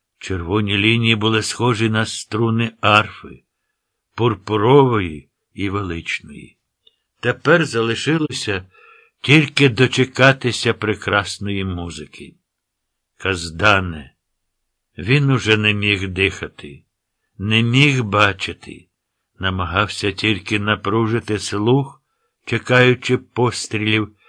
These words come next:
які подадуть йому сигнал також лізти нагору.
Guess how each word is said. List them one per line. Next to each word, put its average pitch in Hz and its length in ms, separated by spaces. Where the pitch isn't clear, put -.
які 117 420
подадуть 117 680
йому 107 220
сигнал 110 720
також 120 760
лізти 98 600
нагору. 80 600